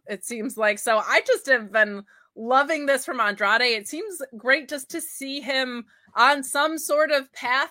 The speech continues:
on a television, like, company here. I've been so anxious for him to have something that he can finally sink his teeth into, 'cause he just seems like one of the coolest dudes in the world. I kinda love this big money character for him.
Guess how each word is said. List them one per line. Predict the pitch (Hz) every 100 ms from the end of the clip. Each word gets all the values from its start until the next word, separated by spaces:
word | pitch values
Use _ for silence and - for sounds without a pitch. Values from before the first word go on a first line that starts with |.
| 262
on | 240 226
a | 214
television, | 277 269 277 269 285 320 285 285 302 _ _ _ _ _ _ _ _ _
like, | 233 226 240 - _
company | - 330 427 294 254 233
here. | 240 226 214
I've | 233 247
been | 277 262
so | - 294 311 311 294 -
anxious | 285 - 277 -
for | 349
him | 254 240 254 -
to | 226 214 208 _ _
have | - 285
something | 302 277 262 254
that | 226
he | 226
can | 214 214
finally | 214 240 262 262
sink | 247 220
his | 208 -
teeth | 233 226
into, | 226 - 214
'cause | 220 202
he | 240
just | 226 294 -
seems | 285 302
like | 240 254
one | 240 254
of | 233
the | 233
coolest | 220 - 277 277 277 -
dudes | 208 247 247 226 -
in | 220 214
the | 190
world. | 175 214 208 214 - _ _ _
I | -
kinda | 233 226
love | 226 220
this | 233 -
big | 226 208
money | 214 214
character | 208 208 208 208
for | 208 214
him. | 202 214